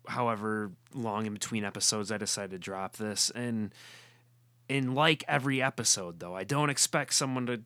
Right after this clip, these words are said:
come back and like every single episode of this. And that's okay. You don't have to. That's fine.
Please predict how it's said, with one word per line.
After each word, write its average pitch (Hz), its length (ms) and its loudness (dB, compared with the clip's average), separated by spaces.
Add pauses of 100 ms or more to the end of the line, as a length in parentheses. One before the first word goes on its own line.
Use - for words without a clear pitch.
come 127 240 0
back 120 260 4
and 110 140 -2
like 110 240 -4 (100)
every 151 420 2
single 127 440 4
episode 101 480 0
of 87 40 -10
this. 92 200 2
And 151 100 4
that's 185 180 6
okay. 202 320 2
You 143 220 2
don't 143 200 -2
have 151 240 -2
to. 95 180 -6
That's 101 240 0
fine. 117 460 -2